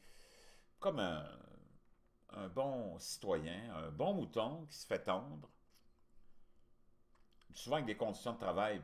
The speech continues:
plus ou moins intéressantes, et là, tu te retrouves avec des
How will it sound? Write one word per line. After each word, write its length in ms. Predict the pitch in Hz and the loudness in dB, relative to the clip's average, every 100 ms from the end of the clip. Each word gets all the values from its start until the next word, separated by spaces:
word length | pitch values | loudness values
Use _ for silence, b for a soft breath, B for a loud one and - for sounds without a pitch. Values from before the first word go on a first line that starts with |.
| - | -4
plus 240 | 165 123 | -6 -4
ou 40 | |
moins 220 | 110 107 101 | -2 0 0
intéressantes, 1080 | 87 85 78 - 87 98 117 - _ - b b b b | 0 -2 -2 -4 -6 -6 -10 -18 _ -20 b b b b
et 140 | - 117 | 2 4
là, 140 | 139 | 6
tu 140 | 117 - | 4 2
te 100 | 117 | 2
retrouves 280 | 95 143 | 4 4
avec 160 | 113 85 | 2 2
des 520 | 90 90 82 76 - | 0 -2 -2 -6 -12